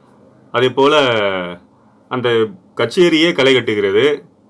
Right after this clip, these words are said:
ஏற்கனவே அவர் அருமையாக பாடு-, பாடுகிறவர். அந்த இன்னொரு ஒரு image வந்து வந்துரும். அந்த காலத்துல வந்து திரையரங்குகளோ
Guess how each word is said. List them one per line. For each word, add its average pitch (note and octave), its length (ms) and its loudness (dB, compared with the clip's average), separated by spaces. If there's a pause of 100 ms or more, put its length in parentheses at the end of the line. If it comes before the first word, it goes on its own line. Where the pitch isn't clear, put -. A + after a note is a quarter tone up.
(140)
ஏற்கனவே D#3 520 0
அவர் D3+ 160 4
அருமையாக C#3 420 2
பாடு-, A#2 460 0
பாடுகிறவர். A#2+ 560 0 (260)
அந்த C#3 260 2
இன்னொரு D#3+ 340 4
ஒரு G2+ 380 2 (160)
image D#3 420 0
வந்து A#2+ 300 -2
வந்துரும். G2+ 240 -8 (840)
அந்த A2+ 140 -2
காலத்துல C#3 320 2
வந்து C3 240 -4
திரையரங்குகளோ A#2+ 920 -2